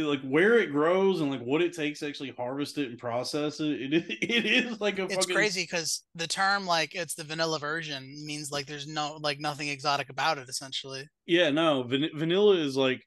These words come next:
Speaker 1: back in the day is, you know, people fought wars over vanilla. It's just, you know, now with, like,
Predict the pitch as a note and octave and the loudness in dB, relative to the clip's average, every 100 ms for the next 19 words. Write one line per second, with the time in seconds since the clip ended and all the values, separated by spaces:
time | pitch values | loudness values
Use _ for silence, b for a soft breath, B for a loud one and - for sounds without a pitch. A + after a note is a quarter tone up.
0 | _ D#3 C3+ C#3+ E3 F3 C#3+ B2+ C#3+ C3+ | _ -20 -6 -2 0 0 0 2 2 0
1 | A#2 B2+ D#3 A2+ G#2+ C#3 D#3+ B2+ - C3+ | -2 -8 -6 -6 -8 -12 -14 -8 -4 -4
2 | A2 A2+ C3+ G3 C#3+ G#2+ G2+ G#2 G#2 G#2+ | -4 -6 -4 -2 0 0 -2 -4 -6 -10
3 | - B2 A#2 A2+ A2 G#2+ G#2+ - C3+ - | -14 -8 -2 0 2 2 0 0 -2 -2
4 | A#2+ B2 A#2 G#2 G#2 A#2 A#2+ G#2+ A2 G#2 | -2 0 0 -2 -2 -2 -2 -4 -4 -4
5 | G#2 | -6